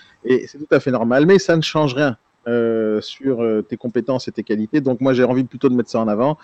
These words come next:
Et on va oublier dans, dans cinq minutes, euh, qu'il y a du stress parce que j'ai envie que tu te lâches. Alors, Guillaume, vas-y. Ce que j'ai envie que tu fasses aujourd'hui, comme je le dis à tout, euh, toutes les personnes qui étaient, euh, à ta place, euh, d'ailleurs, j'ai,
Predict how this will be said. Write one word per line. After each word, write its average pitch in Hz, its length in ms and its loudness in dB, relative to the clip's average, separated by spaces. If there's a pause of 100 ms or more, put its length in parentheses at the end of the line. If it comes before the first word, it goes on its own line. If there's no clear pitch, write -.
(320)
Et 113 60 -2
on - 20 0
va 120 120 4
oublier 123 180 2
dans, 113 180 2
dans 113 160 -2
cinq 123 160 -4
minutes, 131 320 0
euh, 110 200 2 (340)
qu'il - 20 -20
y - 40 -2
a 107 40 -4
du 107 80 -4
stress 123 380 -2
parce 95 100 -14
que 107 140 -6
j'ai 107 80 -4
envie 110 160 -4
que - 60 -20
tu 95 100 -18
te - 120 -20
lâches. - 320 -14 (460)
Alors, 127 180 2
Guillaume, 139 200 6
vas-y. 117 240 0
Ce - 100 -12
que 165 80 4
j'ai 151 120 4
envie 151 520 0 (100)
que 131 60 -2
tu 120 160 -8
fasses 156 240 0
aujourd'hui, 123 580 -2
comme 131 240 2
je 117 140 0
le 117 100 2
dis 127 180 0
à 120 60 2
tout, 165 460 0
euh, 110 120 2
toutes - 120 -12
les 113 80 -2
personnes 117 400 -4
qui 110 180 -12
étaient, 110 320 -2
euh, 95 120 -2 (360)
à 101 300 0
ta 113 140 -2
place, 120 440 -2
euh, 101 640 -2
d'ailleurs, 123 320 4
j'ai, 113 180 0